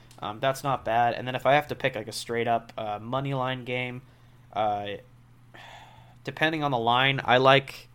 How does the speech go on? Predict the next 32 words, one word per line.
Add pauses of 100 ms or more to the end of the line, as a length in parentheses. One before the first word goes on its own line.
(1600)
So,
uh, (100)
by
the
way,
let
me
clarify
this.
There
are
a
lot
of
obvious
picks
on
here,
but
I
do
this
based
on
the
value.
Like,
obviously,
I'm
gonna
pick
the,